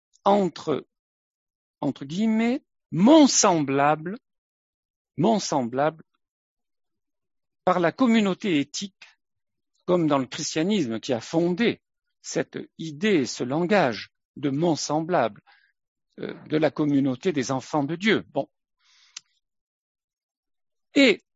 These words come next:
distinguer mon semblable de façon éthique de la communauté éthique, donc la dignité de mon semblable, la dignité de l'être humain,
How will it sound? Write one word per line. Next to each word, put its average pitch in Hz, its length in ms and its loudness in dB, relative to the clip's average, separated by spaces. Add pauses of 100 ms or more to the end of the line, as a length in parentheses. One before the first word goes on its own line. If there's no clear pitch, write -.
(260)
distinguer 214 600 2
mon 208 280 4
semblable 151 800 0 (160)
de 151 120 -6
façon - 520 -4
éthique - 480 -4 (160)
de 131 80 -2
la 127 120 -4
communauté 131 680 -4
éthique, - 400 -12 (680)
donc 156 180 0
la 143 80 4
dignité 165 640 0 (320)
de 123 80 -6
mon 123 160 -4
semblable, 156 640 -2 (400)
la 127 80 -4
dignité 143 380 -2
de 123 100 -6
l'être 123 240 -6
humain, 180 260 -8